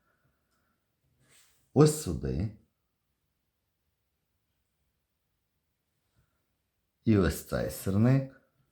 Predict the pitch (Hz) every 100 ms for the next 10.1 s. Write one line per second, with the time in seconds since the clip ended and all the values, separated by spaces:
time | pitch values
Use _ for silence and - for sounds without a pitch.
0 | _ _ _ _ _ _ - 95 104 -
1 | - 110 87 57 - - _ _ _ _
2 | _ _ _ _ _ _ _ _ _ _
3 | _ _ _ _ _ _ _ _ _ _
4 | _ _ _ _ _ _ _ - - 123
5 | 139 110 76 95 101 110 110 127 135 135
6 | 92 80 78 95 85 76 67 90 - _
7 | _ _ - - 180 - - 90 - 92
8 | 104 104 82 90 82 82 - 76 69 -
9 | _ _ - 78 71 69 62 69 67 -